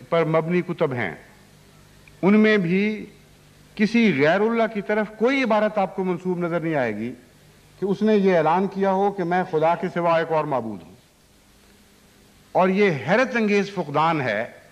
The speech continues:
जो बता रहा है कि गवाही अकेली एक ही कायम रही है और कोई गवाही नहीं रही। बस जो मजहब की दुनिया है,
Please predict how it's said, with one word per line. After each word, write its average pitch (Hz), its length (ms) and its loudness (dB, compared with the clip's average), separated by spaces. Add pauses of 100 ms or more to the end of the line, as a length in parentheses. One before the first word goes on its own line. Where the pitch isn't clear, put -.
(340)
जो 151 120 0
बता 156 300 2
रहा 185 260 0
है 190 100 0
कि 185 160 -4
गवाही 180 380 0
अकेली 185 440 0
एक 202 160 0
ही 202 100 -4
कायम 156 280 -2
रही 139 280 -2
है 151 100 0
और 156 160 0
कोई 170 180 -6
गवाही 127 260 -2
नहीं 104 120 -8
रही। 76 180 -14 (1700)
बस 160 100 0
जो 156 220 2
मजहब 190 380 0
की 226 120 -2
दुनिया 165 360 0
है, 98 360 -8